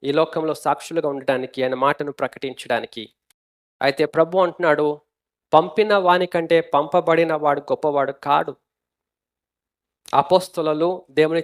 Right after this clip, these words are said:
చేత పంపబడ్డారు, వారు దేవునితో సమానులు కాదు. దేవుని దాసులు మనమందరము దూతలతో సహవా దాసులము. దేవుడు ఉన్నతమైన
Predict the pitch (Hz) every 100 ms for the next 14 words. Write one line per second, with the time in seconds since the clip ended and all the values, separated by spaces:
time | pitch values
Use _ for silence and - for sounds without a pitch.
0 | 151 139 139 - 175 180 143 127 120 117
1 | 123 139 - _ 131 131 135 131 151 160
2 | 160 - - 135 139 143 139 131 139 123
3 | 120 _ _ _ _ _ _ _ _ _
4 | _ _ _ _ _ - 143 160 165 165
5 | 165 - 190 185 - - _ _ - 139
6 | 143 160 180 190 185 175 - 170 170 170
7 | 170 180 170 - _ _ _ - 151 165
8 | 165 147 - 147 151 - 143 131 123 113
9 | _ _ _ _ _ 151 170 175 160 147
10 | 165 180 180 170 160 156 147